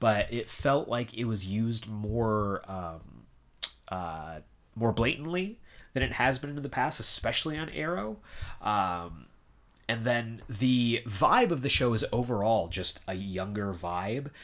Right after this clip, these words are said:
uh, with a focus on social media, romance, more, like, C W isms. And say what you will about, uh, about Arrow, about Flash, about Supergirl and whatnot, but they have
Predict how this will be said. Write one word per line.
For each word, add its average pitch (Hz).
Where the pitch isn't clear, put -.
uh, 92
with 95
a 98
focus 101
on 90
social -
media, 135
romance, 113
more, 107
like, 90
C -
W 110
isms. 131
And 208
say 262
what 202
you 131
will 90
about, 98
uh, 165
about 123
Arrow, 110
about 101
Flash, 101
about 95
Supergirl 92
and 87
whatnot, 90
but 117
they 208
have 127